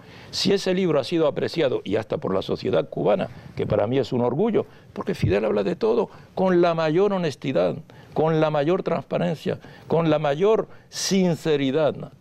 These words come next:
¿verdad? Y, sin embargo, por hacer ese libro,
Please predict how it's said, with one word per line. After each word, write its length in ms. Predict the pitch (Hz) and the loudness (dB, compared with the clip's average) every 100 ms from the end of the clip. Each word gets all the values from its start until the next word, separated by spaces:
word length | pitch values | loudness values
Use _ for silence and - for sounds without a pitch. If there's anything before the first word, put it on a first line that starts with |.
| - | -8
¿verdad? 280 | - - - - - - - - | -2 -2 -2 -6 -16 -14 -14 -4
Y, 240 | 165 220 - | 0 0 -2
sin 220 | - 143 | -4 0
embargo, 640 | 135 135 175 160 135 - - - - - - | 0 0 -2 -2 -2 -6 -10 -20 -20 -14 0
por 220 | 127 123 | 2 2
hacer 240 | 180 170 | 2 0
ese 200 | 175 160 | 0 0
libro, 420 | 151 143 156 185 | 0 0 0 -2